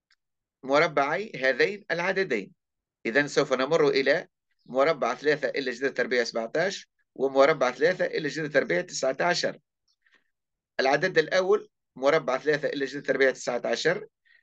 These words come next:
يعطي هذه النتيجة، ثمانية وعشرون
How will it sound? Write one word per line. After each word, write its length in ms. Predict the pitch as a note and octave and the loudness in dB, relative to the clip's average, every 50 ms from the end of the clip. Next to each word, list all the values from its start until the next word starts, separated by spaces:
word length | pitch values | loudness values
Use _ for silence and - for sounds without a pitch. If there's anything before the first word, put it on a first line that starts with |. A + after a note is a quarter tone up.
| _ _ | _ _
يعطي 540 | - C3 D#3+ E3+ G3 F#3+ - G3+ A3+ - - _ _ _ _ _ _ _ _ _ _ _ _ _ _ _ _ _ _ _ _ _ _ _ _ _ _ _ _ _ _ _ _ _ _ _ _ - | 2 4 4 4 4 0 -6 -8 -8 -8 -10 _ _ _ _ _ _ _ _ _ _ _ _ _ _ _ _ _ _ _ _ _ _ _ _ _ _ _ _ _ _ _ _ _ _ _ _ -2
هذه 320 | A2+ C#3 F3 - - F#3+ | 0 0 0 0 0 0
النتيجة، 480 | F#3+ F#3 F#3+ F3+ D#3 D#3 A#2 F#2+ - - _ | 0 2 2 0 2 0 -2 -2 -4 -4 _
ثمانية 360 | - C3 C#3+ D#3 D#3+ D3 C#3+ | 2 4 4 4 4 4 4
وعشرون 500 | C3+ C3 B2+ A#2+ - - E3 G3 - - | 2 2 2 0 -2 -4 -4 -4 -4 -4